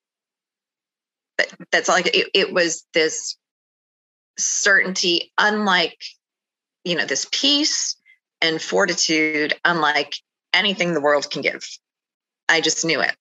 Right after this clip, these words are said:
The E R doc said, "There is a lesion.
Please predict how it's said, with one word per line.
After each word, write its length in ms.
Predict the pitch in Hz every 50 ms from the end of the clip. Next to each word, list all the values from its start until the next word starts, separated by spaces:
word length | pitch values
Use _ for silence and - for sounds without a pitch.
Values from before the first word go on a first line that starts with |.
| _ _ _ _ _ - - - - - - - - _ _ _ _ - - - _ _ _ _ _ _ -
The 180 | 165 - 151
E 60 | 175
R 120 | 160 151 156
doc 260 | - 156 151 151 -
said, 300 | - - 156 147 156 151 - -
"There 180 | - 139 139 -
is 200 | - 147 147 -
a 80 | 185
lesion. 540 | 196 190 165 139 143 - 143 156 170 208 254